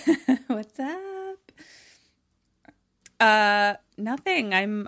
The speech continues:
Speaker 1: I'm excited. This is our first recording of twenty twenty-one.
Speaker 2: Yeah. Um, just
Speaker 1: Um,
Speaker 2: wanna say thank you to everyone who hung out with us on New Year's Eve. That was, like, so fun and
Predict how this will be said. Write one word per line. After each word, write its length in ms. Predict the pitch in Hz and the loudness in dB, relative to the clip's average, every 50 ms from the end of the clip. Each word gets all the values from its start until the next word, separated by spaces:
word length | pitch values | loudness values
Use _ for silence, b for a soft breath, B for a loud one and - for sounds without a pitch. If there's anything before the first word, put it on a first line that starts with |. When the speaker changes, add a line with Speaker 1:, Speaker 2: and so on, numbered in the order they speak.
| - - | -8 -8
Speaker 1:
I'm 160 | 190 196 214 | -6 -4 -4
excited. 920 | 208 202 - - - - - - - - - - 185 185 190 220 247 233 | -6 -6 -8 -10 -12 -12 -12 -14 -16 -8 -2 0 0 0 0 -2 -4 -4
This 160 | 254 240 - | -6 -6 -6
is 100 | 208 196 | -6 -4
our 140 | 202 190 190 | -2 -2 -2
first 340 | - - 190 190 196 - - | -4 -4 -6 -6 -6 -6 -10
recording 420 | 202 196 - - 185 185 196 196 | -14 -12 -6 -6 -4 -4 -4 -6
of 120 | 202 190 - | -8 -10 -10
twenty 260 | - 196 185 185 196 | -10 -10 -10 -10 -10
twenty-one. 560 | - - 190 185 180 170 175 170 160 175 202 | -10 -10 -10 -10 -8 -8 -6 -4 -4 -2 -2
Speaker 2:
Yeah. 460 | 277 330 320 320 277 240 247 190 190 - _ | -2 -2 -2 -4 -4 -4 -6 -8 -10 -10 _
Um, 460 | - 202 196 190 196 190 185 180 170 165 | -8 -4 0 2 2 2 2 2 0 -4
just 100 | 170 160 | -6 -6
Speaker 1:
Um, 60 | 233 | -8
Speaker 2:
wanna 80 | 220 226 | -8 -8
say 180 | - - 190 | -6 -6 -8
thank 380 | 196 - - 185 185 185 - - | -8 -6 -8 -8 -8 -10 -12 -12
you 140 | 208 190 185 | -12 -12 -12
to 180 | - 202 - | -12 -12 -12
everyone 680 | 180 175 170 180 175 175 180 170 170 170 165 165 170 - - _ _ - | -12 -12 -12 -12 -12 -10 -10 -8 -8 -8 -10 -10 -12 -14 -16 _ _ -12
who 360 | 190 175 170 160 160 160 156 | -10 -10 -10 -8 -8 -10 -10
hung 220 | 160 - 175 170 170 | -10 -10 -12 -12 -12
out 140 | 156 147 | -12 -12
with 100 | - 170 | -14 -14
us 140 | 185 170 - | -14 -14 -14
on 180 | 180 170 170 170 | -12 -12 -12 -10
New 160 | 170 165 170 | -10 -10 -10
Year's 280 | 175 170 165 165 160 - | -12 -12 -14 -14 -14 -14
Eve. 480 | 156 196 240 220 175 160 165 170 - | -14 -12 -10 -8 -8 -8 -10 -10 -10
That 180 | 196 202 - - | -10 -10 -8 -8
was, 220 | 294 311 302 285 | -10 -10 -10 -8
like, 400 | 277 269 262 254 254 - - _ _ _ _ _ _ _ _ _ _ _ _ _ _ _ _ _ _ | -8 -6 -6 -6 -8 -12 -18 _ _ _ _ _ _ _ _ _ _ _ _ _ _ _ _ _ _
so 540 | - - - 247 262 277 285 294 285 277 | -14 -10 -6 -6 -4 -4 -4 -4 -4 -6
fun 760 | 262 - - - 262 277 311 311 240 185 156 143 139 147 156 - | -8 -10 -10 -6 -6 -4 -4 -4 -4 -4 -6 -8 -8 -10 -10 -10
and 520 | - 180 190 202 202 202 202 202 190 - | -8 -8 -8 -8 -8 -10 -12 -12 -14 -18